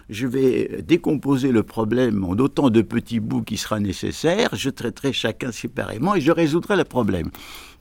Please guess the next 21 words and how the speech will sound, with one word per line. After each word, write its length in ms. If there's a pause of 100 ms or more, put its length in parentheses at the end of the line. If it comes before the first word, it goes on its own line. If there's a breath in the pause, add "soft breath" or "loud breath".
Alors 380
que, 120 (600 soft breath)
comme 220
Pascal, 720 (420 loud breath)
Pascal 440
qui 140
disait 360
que 160
toute 320
chose 580 (340 loud breath)
étant, 600 (100)
euh, 220 (120)
aidée 460
et 240
aidante, 460
causée 640
et, 80 (280)
euh, 80
causante, 540
et 80
que 180